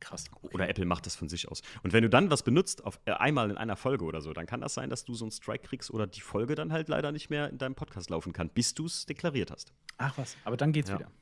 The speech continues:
Speaker 2: Dann, dann sollte es, ich, ich kam zum Glück noch nicht in den Fall, aber ich hab das,
Speaker 1: <laughs> Okay.
Speaker 2: ich hab das dann mal gelesen, also w-,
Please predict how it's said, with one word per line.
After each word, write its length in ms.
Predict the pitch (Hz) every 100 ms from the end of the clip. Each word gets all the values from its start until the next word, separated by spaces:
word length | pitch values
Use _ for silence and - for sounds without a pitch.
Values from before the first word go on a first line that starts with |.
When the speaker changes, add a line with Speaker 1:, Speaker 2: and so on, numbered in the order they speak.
| _ _ _ -
Speaker 2:
Dann, 340 | - 139 170
dann 160 | 123 135
sollte 260 | 123 123
es, 160 | 139 - - 80 80 -
ich, 160 | -
ich 160 | 139 -
kam 220 | 117 101
zum 120 | -
Glück 180 | 80 80
noch 60 | 76
nicht 160 | 78
in 80 | 76
den 120 | 78
Fall, 200 | 76 -
aber 120 | 139 98
ich 100 | 131
hab 100 | 123
das, 140 | 113
Speaker 1:
<laughs> 40 |
Okay. 80 | -
Speaker 2:
ich 40 | 127
hab 80 |
das 160 | 139 123
dann 120 | 107
mal 100 | 101
gelesen, 400 | 90 90 98 90
also 360 | 85 87 85 82
w-, 100 | 90